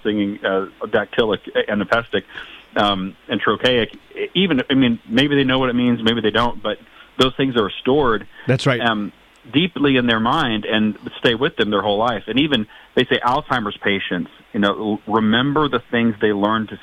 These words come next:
Speaker 1: sing when they were children.
Speaker 2: Yep.
Speaker 1: That's the very last thing we forget. And so for us as musicians and people who, our, our goal, right, is for our own kids and for children like yours to instill these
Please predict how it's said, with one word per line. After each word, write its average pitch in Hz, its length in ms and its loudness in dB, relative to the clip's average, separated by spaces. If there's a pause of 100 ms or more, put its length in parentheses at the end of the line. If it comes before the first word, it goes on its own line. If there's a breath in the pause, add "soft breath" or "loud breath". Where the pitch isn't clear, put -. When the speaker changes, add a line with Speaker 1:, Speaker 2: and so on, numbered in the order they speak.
(100)
Speaker 1:
sing 113 340 0 (340 loud breath)
when 107 180 2
they 101 120 4
were 90 140 0
children. 90 560 -2
Speaker 2:
Yep. 107 220 -4 (180)
Speaker 1:
That's 113 300 0
the 113 60 0
very 131 280 2
last 127 300 0
thing 123 160 0
we 113 80 0
forget. 123 400 0
And 113 120 -12
so 120 80 0
for 110 180 2
us 151 200 0 (560 loud breath)
as 123 140 2
musicians 110 720 0
and 107 300 0 (280)
people 131 320 0
who, 117 200 -4
our, 117 180 0 (160)
our 151 200 2
goal, 98 260 -2
right, 104 200 0
is 98 80 -8 (160)
for 98 120 2
our 95 160 2
own 123 120 -2
kids 110 340 -2
and 90 160 -2 (100)
for 90 120 -2 (260)
children 107 360 0
like 98 200 -2
yours 113 340 -2 (640 loud breath)
to 110 220 2
instill 123 680 0
these 104 180 -2